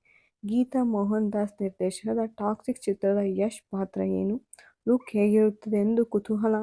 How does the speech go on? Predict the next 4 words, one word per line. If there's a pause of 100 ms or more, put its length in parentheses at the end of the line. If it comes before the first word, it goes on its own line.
ಅಭಿಮಾನಿಗಳಿದೆ. (720)
ಡ್ರಗ್ಸ್
ಮಾಫಿಯಾ
ಸುತ್ತ